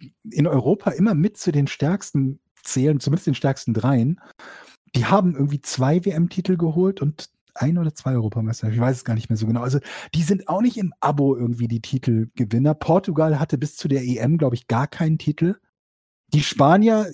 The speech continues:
ihre super goldene Generation, die, glaub ich, gleich drei Titel geholt hat, aber davor und danach war es auch ziemlich düster und das mit Spanien.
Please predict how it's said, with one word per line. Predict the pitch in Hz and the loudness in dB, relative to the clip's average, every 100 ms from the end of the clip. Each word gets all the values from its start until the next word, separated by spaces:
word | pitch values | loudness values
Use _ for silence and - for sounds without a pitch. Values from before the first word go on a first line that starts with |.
| - | -2
ihre | 143 139 131 | 2 4 2
super | 160 185 | 2 0
goldene | 143 147 160 151 | 2 2 2 2
Generation, | 143 131 123 - 151 | 2 2 0 0 0
die, | 160 | 2
glaub | 131 | 0
ich, | 120 | 0
gleich | - 117 - | 0 -2 0
drei | 123 | 0
Titel | 175 151 123 | 0 0 0
geholt | 117 104 117 156 | 0 0 0 0
hat, | |
aber | 135 123 | -2 0
davor | 117 - 196 | 0 2 2
und | 196 | 4
danach | 139 123 175 - | 2 0 0 -2
war | 131 | -6
es | 127 | -6
auch | - - | -8 -10
ziemlich | - 185 156 | -2 0 0
düster | - 196 - | -2 -4 -2
und | 135 | -2
das | 156 | 0
mit | 151 - | 0 -2
Spanien. | - - 170 254 160 92 98 | -4 -4 0 2 2 -2 -8